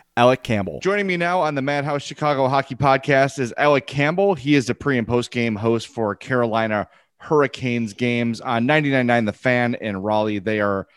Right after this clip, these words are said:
part of, the, obviously, the Carolina Hurricanes radio network.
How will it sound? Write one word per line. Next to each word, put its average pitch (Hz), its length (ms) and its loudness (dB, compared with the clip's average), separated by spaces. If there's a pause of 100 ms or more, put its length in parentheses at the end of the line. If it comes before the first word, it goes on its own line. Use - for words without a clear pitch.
(200)
part 104 200 0
of, 90 80 -4
the, 87 60 -6
obviously, 98 440 -4
the 90 100 -10
Carolina 101 480 -2
Hurricanes 98 640 -6 (460)
radio 127 340 4
network. 123 500 0